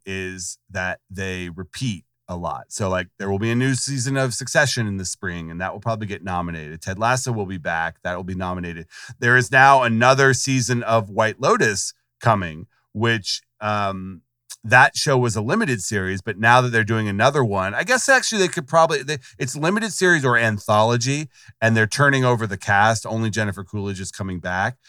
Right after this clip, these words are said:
So I guess they could still be in limited. So I think those will all be nominated again. Of the new shows, I, I am betting that The Bear,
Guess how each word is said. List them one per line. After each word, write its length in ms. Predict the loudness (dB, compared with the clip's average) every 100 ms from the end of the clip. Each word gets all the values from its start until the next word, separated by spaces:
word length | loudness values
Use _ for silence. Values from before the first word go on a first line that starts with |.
| _ _
So 160 | 0 0
I 100 | 2
guess 200 | 0 0
they 120 | -4
could 180 | -6 -8
still 240 | -4 -2
be 120 | -2
in 120 | -4
limited. 360 | -4 -2 0 0
So 120 | 2
I 80 | 0
think 180 | 0 0
those 300 | 2 2 0
will 80 | 2
all 240 | 6 6
be 120 | 4
nominated 460 | 0 0 -2 -4 -6
again. 480 | -8 -6 -4 -4 -6 -16 -16 2
Of 160 | 2
the 100 | 4
new 280 | 2 2 2
shows, 500 | 2 4 4 4 2 2
I, 220 | 4 4 2
I 180 | 4 6
am 180 | 4 2
betting 460 | 4 4 2 0 4
that 260 | 4 4 -2
The 120 | -6
Bear, 560 | -4 0 2 2 -2